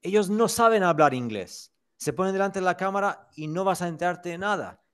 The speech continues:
Ellos son como los académicos que te ponen todo por escrito y la gente que se lo lea.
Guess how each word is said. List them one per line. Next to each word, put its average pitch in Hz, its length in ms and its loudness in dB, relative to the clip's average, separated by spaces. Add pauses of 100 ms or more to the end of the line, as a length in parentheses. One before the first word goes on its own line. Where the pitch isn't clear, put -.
(120)
Ellos 160 280 0
son 180 420 -2
como 131 220 -2
los 120 160 -2
académicos 165 680 -4
que 120 80 -12
te 107 120 -8
ponen 156 300 -6
todo 165 180 -2
por 160 140 0
escrito 175 540 -4 (200)
y 123 80 -12
la 117 140 -4
gente 139 300 -12
que 147 120 -12
se 127 140 -14
lo 113 120 -4
lea. 127 320 -4